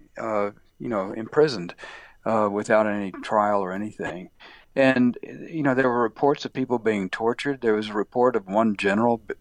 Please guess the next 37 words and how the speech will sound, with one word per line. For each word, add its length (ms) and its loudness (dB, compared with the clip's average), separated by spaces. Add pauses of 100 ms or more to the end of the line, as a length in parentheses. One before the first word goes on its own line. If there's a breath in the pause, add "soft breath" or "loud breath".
being 220 -2
tortured 320 -2
to 100 -2
death. 460 -2 (540 loud breath)
Um, 540 2
so, 140 4
yes, 460 4
you 180 -2
know, 220 4
had, 340 4
had 380 0
Jamal 480 4
been 420 2
in 240 -2
the 80 0
kingdom 420 -2
at 120 -2
that 200 2
time, 360 0 (440 loud breath)
uh, 460 2
he 160 0
was 160 2
quite 260 2
certain 300 0
that 140 -4
he 120 -2
would 200 -4
be 120 -4
one 280 2
of 100 0
the 80 -4
ones 320 -2
that 140 -8
had 280 -6
been 200 -6
rounded 400 -4
up. 180 2